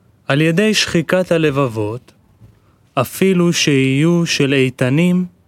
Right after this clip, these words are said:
כל אחד מוציא חמימות מקירות ליבו, והחמימות גורמת לניצוצי אהבה,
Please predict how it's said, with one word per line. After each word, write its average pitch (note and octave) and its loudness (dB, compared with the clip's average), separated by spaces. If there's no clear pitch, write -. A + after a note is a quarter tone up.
כל G3+ 2
אחד F3+ 0
מוציא E3+ 0
חמימות D3 0
מקירות D3 0
ליבו, G#2+ -2
והחמימות E3+ 2
גורמת E3+ 0
לניצוצי C#3+ -2
אהבה, B2 -4